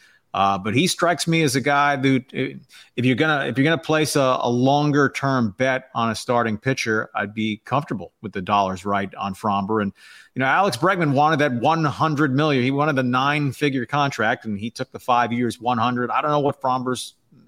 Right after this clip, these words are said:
looking at. Uh, six point eight million this year. If you go year to year,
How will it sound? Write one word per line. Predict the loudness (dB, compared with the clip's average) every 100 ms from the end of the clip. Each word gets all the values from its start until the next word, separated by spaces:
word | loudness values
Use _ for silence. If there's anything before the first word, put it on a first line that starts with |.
| _ -20 -4
looking | -4 0 0
at. | 0 -2 -10 -20 -20 _ _
Uh, | -4 -2
six | -2 -2 -2
point | -2 0 0 0
eight | -2 -2 -2
million | 0 2 2 2 0 -2
this | 0 0 2
year. | 2 2 0 -4
If | -2
you | 0
go | 2 2
year | 2 4 4 4
to |
year, | 2 2 2 0